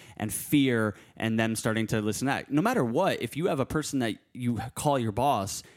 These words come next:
even if you didn't want them to be your boss, uh, I'm looking at, you know, uh, from a perspective of maybe, like, an intern in the White House. I fucking hate this guy. I don't even wanna work for Donald Trump. But I have an awesome internship at the White House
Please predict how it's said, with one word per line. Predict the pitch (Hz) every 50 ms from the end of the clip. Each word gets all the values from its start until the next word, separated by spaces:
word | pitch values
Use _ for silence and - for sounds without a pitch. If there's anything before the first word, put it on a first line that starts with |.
| _ _ -
even | - 185 196 190
if | 151 139
you | 151
didn't | 147 151 156 156 147
want | 139 135 131 -
them | 131 123 113
to | 104
be | 95 135
your | 175 190 156 113
boss, | 104 104 95 92 92 98 - - - - - - -
uh, | 85 90 - -
I'm | 127 127 127
looking | 139 143 123 139 131
at, | 123 120 117 113
you | 131 123
know, | 113 107 107 110
uh, | - - 107 -
from | - - 143 135
a | 123
perspective | - 127 - - 131 123 - 123 117 117
of | 113
maybe, | 117 117 110 123 117
like, | 110 104 -
an | 104 - -
intern | 151 147 131 120 - 120 107 98
in | 95 98
the | 98
White | 95 98 92 67
House. | 95 87 73 - - - - - - - - - -
I | 131 135 123
fucking | 107 - - 117 - - 95 95
hate | 107 104 -
this | - 92 -
guy. | - 101 90 90 92
I | 98
don't | 110 110 110 104 104
even | 98 95 98 101
wanna | 107 107 101 95 92 104 - - -
work | - 104 110 107 110 110 -
for | - 110
Donald | 95 107 104 98 98 -
Trump. | - 120 95 - - - _ _ _ _ -
But | 175 165 143 - - - - -
I | 120 120
have | 113 110
an | 113 - - -
awesome | 139 131 117 - - 123
internship | 110 107 101 - 113 104 - 120 107 -
at | 95
the | -
White | 107 113 123 110
House | 113 110 107 104 -